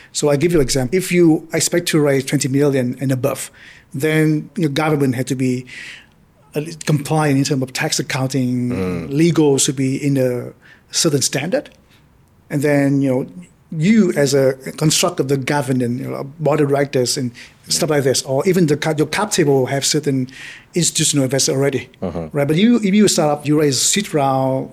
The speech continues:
Speaker 1: five hundred thousand or, or a million, then your cap table probably only you and a couple of founders. Your accounting may not need to be audited yet. So the challenge that, because different expectation, expecting different level, right? So because we normally work on the range of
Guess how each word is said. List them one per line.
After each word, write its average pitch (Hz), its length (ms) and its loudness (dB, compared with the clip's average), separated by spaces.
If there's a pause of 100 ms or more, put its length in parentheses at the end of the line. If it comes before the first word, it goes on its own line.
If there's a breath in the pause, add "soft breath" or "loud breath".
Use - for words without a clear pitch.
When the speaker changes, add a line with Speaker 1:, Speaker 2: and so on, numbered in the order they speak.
(120)
Speaker 1:
five 147 300 -4
hundred 139 120 0
thousand 139 640 0
or, 131 160 -6
or 139 140 0
a 143 40 0
million, 147 520 2
then 131 240 0 (100)
your 160 80 4
cap 170 200 -4
table 151 200 2
probably 151 280 -2
only 135 320 -2
you 151 220 2
and 156 160 0
a - 140 -10
couple 147 140 -4
of 131 60 -6
founders. 143 580 0 (240 loud breath)
Your 175 140 4
accounting 175 460 2
may 170 100 4
not 165 180 0
need 180 160 0
to 175 80 -2
be 151 180 2
audited 185 380 0
yet. 226 340 2 (340)
So 151 300 2
the 147 160 0
challenge 220 540 2
that, 139 260 -4
because 143 240 -2
different 156 540 -2
expectation, 147 760 -2 (360 loud breath)
expecting 156 340 0
different 156 300 -6
level, 143 400 2
right? 127 160 -2
So 147 180 0 (220 loud breath)
because 156 260 0
we 160 140 4
normally 175 340 4
work 151 160 4
on 139 160 0
the 131 100 -2
range 131 240 0
of 123 140 -2